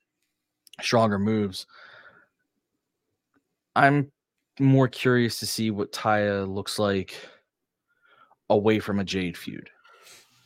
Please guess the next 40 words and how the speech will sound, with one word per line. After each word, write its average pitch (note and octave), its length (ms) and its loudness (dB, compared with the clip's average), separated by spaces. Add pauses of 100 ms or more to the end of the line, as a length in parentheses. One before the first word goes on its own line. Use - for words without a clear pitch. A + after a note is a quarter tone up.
(300)
Like, F#2+ 400 -6 (380)
when G#2 120 2
I G2+ 80 4
don't A2 320 0
think G#2+ 140 -2
she - 140 -4
needs G#2 180 -2
to F#2+ 80 -8
prove G2+ 260 -6
that F#2+ 120 -6
she's F#2 760 -6 (1080)
can G#2 180 -4
go F#2 360 0
and F2+ 100 -6
who G2+ 180 -6
she G2 260 -2
is F#2 280 0
and F2+ 80 -6
what F2+ 120 -2
she's E2 240 -6
doing. E2+ 360 -4 (680)
I G#2+ 100 6
actually, B2 280 4
and A2 100 4
to G#2 60 -4
speak - 300 -4
to G#2 80 -4
Kate's G2+ 280 -4
point G#2 180 -2
about G2 160 -2
Lady G2 220 -2
Frost's F#2 400 -4
style, F#2 380 0
I G2 120 -4
think B2+ 360 -2
what G#2 120 -2
she - 200 -4
was G#2+ 140 -2
doing G2+ 280 0
before G#2 760 4